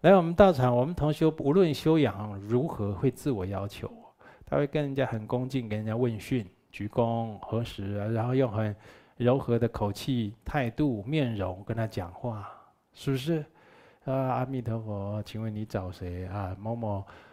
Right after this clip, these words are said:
“某某师兄，请用茶”等等的。但在别地方没有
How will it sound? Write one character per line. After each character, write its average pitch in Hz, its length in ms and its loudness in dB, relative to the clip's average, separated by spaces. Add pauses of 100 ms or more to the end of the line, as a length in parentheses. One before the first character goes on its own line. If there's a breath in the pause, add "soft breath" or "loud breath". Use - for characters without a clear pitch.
(100 loud breath)
“某 120 140 0
某 107 180 0
师 117 200 -2
兄， 117 240 -2
请 101 220 -8
用 120 200 -2
茶” 95 520 -6
等 107 180 -6
等 95 220 -2
的。 87 140 -6 (2000)
但 165 120 8
在 160 80 12
别 139 160 6
地 139 160 4
方 131 260 0 (100)
没 120 360 -2
有 131 120 2